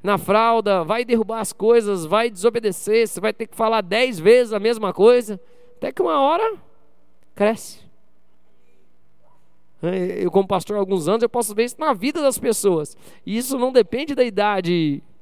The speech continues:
biológica. Isso depende do tipo de solo. Nós vamos falar de solo domingo, amém, amados? Mas o reino dos céus não é instantâneo.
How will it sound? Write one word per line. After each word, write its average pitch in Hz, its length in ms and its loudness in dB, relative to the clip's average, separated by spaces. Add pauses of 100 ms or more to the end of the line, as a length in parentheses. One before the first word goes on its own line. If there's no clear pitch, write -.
biológica. 151 880 -2 (600)
Isso - 100 -12
depende 147 280 -2
do 165 40 2
tipo - 220 -4
de - 80 -6
solo. 147 420 0 (920)
Nós 117 100 -8
vamos 131 140 -6
falar 156 160 0
de - 80 -16
solo 165 180 0
domingo, 170 320 0
amém, 254 220 2
amados? 165 540 0 (520)
Mas 233 540 0
o 254 140 2
reino 302 180 0
dos 302 100 -6
céus 311 220 2
não 285 60 -4
é 294 40 -2
instantâneo. 330 580 -2